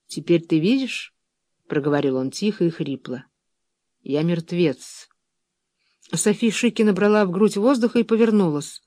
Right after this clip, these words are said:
Она увидела свою белую кроватку, голубей на чугунном изголовье, заметила, что на подоконнике примостился ало-синий попугай.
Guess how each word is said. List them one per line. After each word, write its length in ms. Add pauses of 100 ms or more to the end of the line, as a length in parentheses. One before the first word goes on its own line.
(880)
Она 240
увидела 320
свою 300
белую 320
кроватку, 800 (580)
голубей 500
на 120
чугунном 500
изголовье, 760 (640)
заметила, 480
что 200
на 60
подоконнике 680
примостился 760
ало-синий 560
попугай. 720